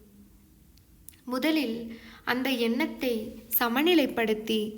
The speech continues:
அப்போதுதான் உன்னால் எதிர்பாராமல் வரும் துயரங்களையும் தாமதங்களையும் தடைகளையும் எதிர்கொள்ள இயலும். கஷ்ட நஷ்டங்கள் வாழ்வில்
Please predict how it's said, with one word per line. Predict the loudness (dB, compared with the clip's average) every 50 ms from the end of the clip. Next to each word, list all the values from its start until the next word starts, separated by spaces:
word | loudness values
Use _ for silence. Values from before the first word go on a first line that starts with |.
| -14 -18 -20 -10 -4
அப்போதுதான் | -4 -4 -4 0 4 6 6 6 6 4 0 0 0 0 -2 -4 -4 -8 -10 -12 -16 -18 -20 -20 -20 -20 -20 -10 -4
உன்னால் | 0 2 2 4 4 4 4 4 4 2 0 -2 -4 -8 -4 2 6
எதிர்பாராமல் | 6 6 6 4 2 4 4 4 6 4 4 2 2 2 2 4 4 4
வரும் | 2 2 0 0 0 -2 -2
துயரங்களையும் | -2 -2 0 0 0 0 0 0 0 0 -2 -2 -2 -2 -2 -4 -6 -8 -10 -14 -20 -20 -12 -4
தாமதங்களையும் | -2 0 0 0 0 -2 -2 -2 -2 -2 -4 -4 -2 -2 -2 -4 -6 -8 -10 -10 -12 -16 -14 -8
தடைகளையும் | -4 -2 0 0 0 0 -2 -2 -4 -4 -4 -4 -6 -8 -10 -12 -16 -18 -18 -20 -8 -2 2
எதிர்கொள்ள | 2 2 2 0 -2 -2 -2 -2 0 0 -2
இயலும். | -2 -2 -2 -4 -4 -6 -8 -10 -12 -14 -18 -20 -20 -20 -20 -16 -10 -6
கஷ்ட | -4 -4 -4 -4 -4 -2 -2 0
நஷ்டங்கள் | 0 0 0 -2 0 -2 -2 0 0 0 0 0 -2 -4 -4
வாழ்வில் | 0 2 2 4 4 2 2 0 -2 -4